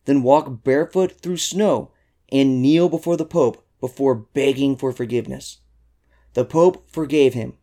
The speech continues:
In this important event, the Pope confirmed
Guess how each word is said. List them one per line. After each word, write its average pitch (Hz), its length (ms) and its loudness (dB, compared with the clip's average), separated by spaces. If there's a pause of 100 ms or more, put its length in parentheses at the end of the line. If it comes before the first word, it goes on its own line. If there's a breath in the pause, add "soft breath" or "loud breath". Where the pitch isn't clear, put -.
(640)
In 131 220 0
this 156 300 0
important 151 680 -4
event, 175 460 -2 (460)
the 131 120 0
Pope 156 380 0
confirmed 156 640 -4